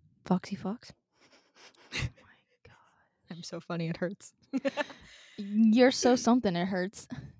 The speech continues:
Speaker 1: Oh, <laughs> okay, fine. Anyway.
Speaker 2: <laughs>
Speaker 1: So, true ally here, their form can change every single time, regardless of gender, and they can even mimic other humans.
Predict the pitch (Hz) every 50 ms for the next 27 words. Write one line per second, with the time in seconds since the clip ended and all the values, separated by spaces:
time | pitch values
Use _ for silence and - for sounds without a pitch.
0 | - - - - _ _ - 285 277 294 - 330 - - - - - - - -
1 | _ - 247 277 - - 269 262 311 - _ - 247 254 240 185 175 170 165 -
2 | - - - - - - - - 220 202 185 165 160 165 165 - - - - -
3 | - - - 359 302 - 440 403 - - 349 349 - - 330 302 - _ _ _
4 | _ _ _ _ _ - - - - - - - - - 247 214 175 180 185 208
5 | - - - - 269 285 254 - - 185 185 208 202 180 165 165 165 - 170 165
6 | 160 156 160 170 208 - 190 180 185 190 - - 214 214 226 233 - 269 269 -
7 | 214 208 202 - - 180 175 185 - - 196 180 175 170 - 185 165 170 175 170
8 | 175 175 - 175 180 202 202 220 - - - 170 175 - 170 170 160 165 156 156
9 | - - 180 175 170 165 - 190 185 196 202 208 190 180 180 175 170 160 - 156
10 | 151 139 - - - 117 - 87 98 185 - - -